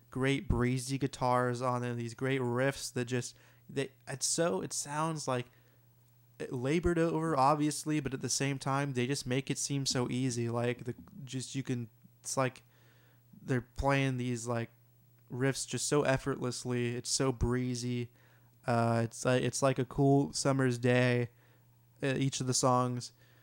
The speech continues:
is, and, uh, and, but also, like, you know, they're, they, they each have, you know, distinctive hooks. Uh, it,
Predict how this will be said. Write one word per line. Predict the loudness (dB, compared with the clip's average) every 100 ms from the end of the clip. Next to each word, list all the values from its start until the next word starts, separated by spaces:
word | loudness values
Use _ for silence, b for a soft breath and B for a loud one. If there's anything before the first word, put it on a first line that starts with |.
| _
is, | 0 2 2
and, | 0 0 0 2 2
uh, | 4 4 0 -2
and, | -2 0 -2 0
but | 2
also, | 2 2 2 4
like, | 4 2 0 _ _
you | 0
know, | 2 4
they're, | 4 2
they, | 0 0 0 0
they | 0 0
each | 0 0
have, | 0 0
you | -2
know, | -2
distinctive | -2 -4 0 0 0 -2
hooks. | 0 0 0 -6 -8 -8 -2
Uh, | 0 2 0 -6 b b b b -2
it, | -2 -2